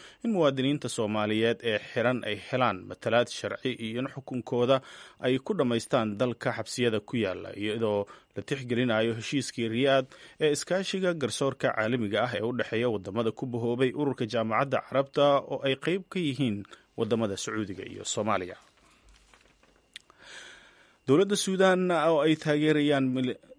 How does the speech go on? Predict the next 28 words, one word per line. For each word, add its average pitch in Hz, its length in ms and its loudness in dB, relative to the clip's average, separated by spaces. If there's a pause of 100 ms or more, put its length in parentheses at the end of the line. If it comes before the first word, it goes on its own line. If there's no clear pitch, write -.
(460)
dowladda 185 340 4
Suudaan 175 460 0
ee 104 80 0
ay 104 160 -4
taageerayaan 120 640 2
militariga 120 560 0
ayaa 123 240 0
Khamiistii 127 640 0
dib 131 240 -4
ugu 131 160 0
yeertay 135 260 0
safiirkeeda 131 600 -2
Kenya, 151 400 0
iyada 147 400 2 (160)
oo 143 320 4
ka - 80 -2
mudaharaadaysa 131 1000 2
martigelinta 113 800 -2
Nairobi 123 540 2
ee 117 100 2
shirka 139 800 0
ay 107 240 -2
qabanayaan 127 640 2 (420)
xoogga 196 320 2
mucaaradka 147 640 2
ee 120 100 0
la 135 100 2
dagaalamaya, 113 760 2